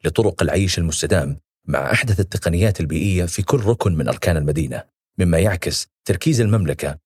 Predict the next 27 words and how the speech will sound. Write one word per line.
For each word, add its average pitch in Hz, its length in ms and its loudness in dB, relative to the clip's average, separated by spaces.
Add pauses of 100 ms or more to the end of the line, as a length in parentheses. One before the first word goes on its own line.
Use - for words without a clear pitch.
(140)
على 82 180 2
لعب 104 320 0
دور 98 280 2
محوري 76 420 0
في - 100 -4
التحول 110 400 0
الأخضر. - 460 -4 (320)
بجانب 87 400 0
نيوم، 90 360 0 (280)
نجد 123 280 2
أيضا 120 420 2
مشروع 87 420 0
البحر 78 300 -2
الأحمر 80 420 -2 (400)
اللي 113 120 4
يمتد 123 320 2
على 101 180 2
مساحة 104 460 0 (160)
ثمانية 120 360 2
وعشرين 87 520 0
ألف 92 180 2
كيلومتر 82 480 0
مربع 71 540 -2
من 101 140 2
المياه 101 360 4
النقية 87 420 0
الصافية، 69 640 -4